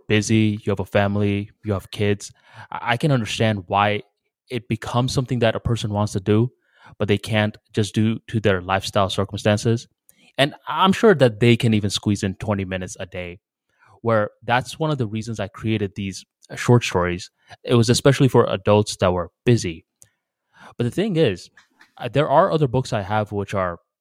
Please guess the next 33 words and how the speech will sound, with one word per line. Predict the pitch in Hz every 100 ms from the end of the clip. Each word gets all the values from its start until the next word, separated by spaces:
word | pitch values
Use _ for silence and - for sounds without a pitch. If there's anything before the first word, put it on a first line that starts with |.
| _ _ _ _ -
you |
know, | 104
it, | 107 113
it's | 131 -
comprehensive | - 135 131 123 113 110 113
on | 107 101
a | 95
certain | - 110 92
topic. | - 98 90 87 85 - _ _ _ _
And | 107
I |
believe | 107 147 175 123 - _ _ _ _ _ _ 143
even | 143 165
from | 185 139
the |
books | 98 113 -
that | 92
I | 95
read | 98 90 -
like | 87
that, | 90 85
Harsh, | 92 90 92 - _ _ _
which | 117 117
are | 104
comprehensive | - 117 131 110 107 117 107
on | 98
a |
certain | - 101 87
topic, | - 95 113 123 _ _ _ _ _ -
sometimes | - 151 202 156 101 - -
I | 107
feel | 214 151 -
guilty | 113 165 101 87